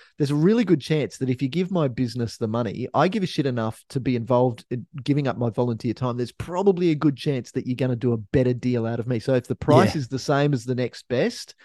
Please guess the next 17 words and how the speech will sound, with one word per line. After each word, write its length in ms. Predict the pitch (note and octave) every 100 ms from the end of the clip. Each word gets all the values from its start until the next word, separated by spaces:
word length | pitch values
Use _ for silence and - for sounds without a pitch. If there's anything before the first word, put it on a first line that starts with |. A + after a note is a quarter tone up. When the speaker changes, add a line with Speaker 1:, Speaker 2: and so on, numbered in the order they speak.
| - - _ _ -
Speaker 1:
then 360 | E3 D3 C#3+ B2 _ _ -
I'm 120 | B2+
probably 420 | - C#3+ C#3+ C#3
gonna 180 | C3 B2
throw 240 | - B2
in 60 | A2+
a 40 |
bit 140 | A2 A#2
of 80 | A2
extra 260 | A2 -
labor 300 | A2+ A2 G#2
for 140 | G#2+ G2+
free, 260 | - G#2+
or 100 | F#2
I'm 100 | G2
probably 340 | G#2+ C3 B2+ A#2+
gonna 220 | A#2+